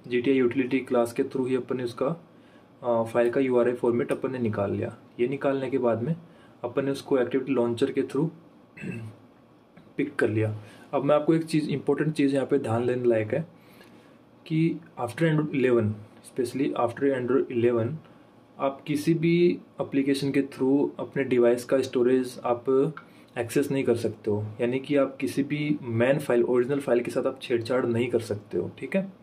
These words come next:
अगर आपको कुछ भी करना है उसके जैसा, तो आपको पहले उस file का clone बनाना होगा, ठीक है। आप clone बनाओ, क्लोन बना के, internally clone बनेगा उस file का, और उसके ऊपर ही आप कुछ operations कर सकते हो, otherwise आप main file को नहीं छेड़ सकते।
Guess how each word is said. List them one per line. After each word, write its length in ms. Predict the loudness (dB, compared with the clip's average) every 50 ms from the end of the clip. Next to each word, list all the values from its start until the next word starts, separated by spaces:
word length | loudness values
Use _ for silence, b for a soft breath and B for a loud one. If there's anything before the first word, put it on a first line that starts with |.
| B B B B B B B B B B B B -8
अगर 220 | -4 0 2 2
आपको 260 | 2 2 2 0 0 0
कुछ 300 | 0 0 -2 -2 -2 0
भी 180 | 2 2 2
करना 440 | 0 0 0 0 0 2 2 0 0
है 220 | 0 0 0 0
उसके 280 | 0 0 0 0 0 2
जैसा, 320 | 2 2 2 2 0 -2
तो 180 | -2 -2 0 0
आपको 220 | 0 0 0 -2
पहले 300 | -2 0 0 2 4 4
उस 180 | 2 0 -2 -4
file 200 | -4 -2 0 0
का 60 | 0
clone 340 | 0 2 2 4 4 4 2
बनाना 260 | 2 0 2 2 0
होगा, 300 | 0 0 -2 -4 -6 -6 -10 -16 -20 -20 -20 -20 B B B B B B B B -20 -14 -10
ठीक 140 | -4 -2
है। 180 | -2 -2 -2 -4 -6
आप 160 | -8 -8 -6 -2
clone 280 | 0 2 2 2 2
बनाओ, 220 | 4 4 4 4 2
क्लोन 480 | 0 -6 -8 -4 -2 0 0 0 0
बना 240 | 0 0 0 0 -2
के, 140 | 0 0 0
internally 400 | 0 0 -2 -4 -2 -2 0 -2
clone 340 | -2 -2 0 0 0 0 0
बनेगा 280 | 0 0 0 0 0
उस 160 | 0 -2 -2 -2
file 220 | -2 -2 0 0
का, 120 | 0 -2
और 260 | -2 -2 -4 -2 -2 -2
उसके 240 | -2 -2 0 0
ऊपर 340 | 2 2 2 0 0 -2 0
ही 100 | 2 2
आप 200 | 2 2 2 0
कुछ 180 | -4 -4 0 0
operations 680 | 2 4 4 2 2 2 0 -2 -2 -4 -6 -8 -6
कर 180 | -2 -2 -2 0
सकते 340 | 0 0 -2 0 0 -2
हो, 140 | -2 -2 -2 -6 -8
otherwise 400 | -4 0 0 2 2 2 0 0
आप 200 | -2 -6 -6 -6 -4
main 260 | -2 0 0 0 -2
file 220 | -2 -2 -2 -2
को 120 | -2 -4 -4
नहीं 120 | -4 -4
छेड़ 180 | -4 -6 -6 -6
सकते। 360 | -6 -8 -10 -14 -16 -16